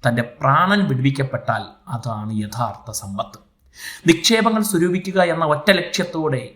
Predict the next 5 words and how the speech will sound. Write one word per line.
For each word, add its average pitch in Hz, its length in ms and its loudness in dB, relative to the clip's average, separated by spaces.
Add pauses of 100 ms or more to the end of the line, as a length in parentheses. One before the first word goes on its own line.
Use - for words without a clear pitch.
എന്ത് 175 280 4 (100)
തിന്മയും 170 380 2
പ്രവർത്തിക്കാൻ 147 540 0
മടിക്കാത്തവരോടാണ് 156 1120 2
ചോദ്യം, 143 360 0